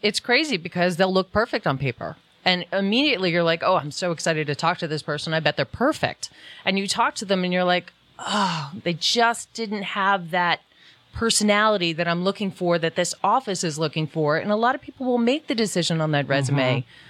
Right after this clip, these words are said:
Speaker 1: But if you don't have that conversation with them and you don't realize that they may not have the, I don't know, some kind of skill or personality that you really need in your office. They're not that go-getter.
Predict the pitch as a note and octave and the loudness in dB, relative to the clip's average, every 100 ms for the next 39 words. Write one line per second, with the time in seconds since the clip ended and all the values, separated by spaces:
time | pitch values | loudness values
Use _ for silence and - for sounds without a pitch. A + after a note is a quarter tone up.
0 | - G#3 G#3 G#3+ A3 E3+ G#3 C#4 A#3+ A3 | -2 0 0 0 -2 2 4 4 2 0
1 | F3 D#3 E3+ D3+ D#3+ D#3+ D3 D#3+ C#3+ D#3+ | 0 0 0 0 0 0 0 -2 -2 -2
2 | D#3+ D#3 D#3 F#3 A3+ G3+ F#3 E3 D#3 D3 | 0 0 2 4 2 2 0 2 2 0
3 | C#3 C#3+ C#3+ C#3 - - - - - _ | -2 -2 0 0 -4 -18 -20 -20 -20 _
4 | D#3+ D#3+ D#3+ D#3 D#3 D#3+ D3+ D3+ C#3+ - | -2 0 0 0 0 0 2 2 0 -2
5 | - - _ _ - F3 F3+ F3 D#3+ D3+ | -6 -8 _ _ -6 0 4 2 0 -6
6 | - _ D#3+ D#3 D#3 D3 - - F#3 E3+ | -18 _ -6 -4 -4 -6 -10 -2 0 0
7 | D3 C3+ G#3 G3+ G3 F#3 E3 - - G3+ | -2 -2 -4 -2 -2 -2 -2 -2 2 2
8 | F3 E3+ F#3 E3+ F#3 F3 F3+ E3 D#3 F3 | 2 0 -2 -2 2 2 4 2 0 0
9 | F3+ E3+ A3+ C4 A#3+ G#3+ B3 A3+ E3 D#3+ | 0 2 2 4 2 2 2 2 0 2
10 | D#3+ C3 A3 B3 F#2+ - F#3+ G#3 C4+ C4+ | 2 2 2 -2 -8 -4 -2 0 2 2
11 | F#3 F#3+ F#3 E3 C#3 - | 2 2 2 2 -2 -4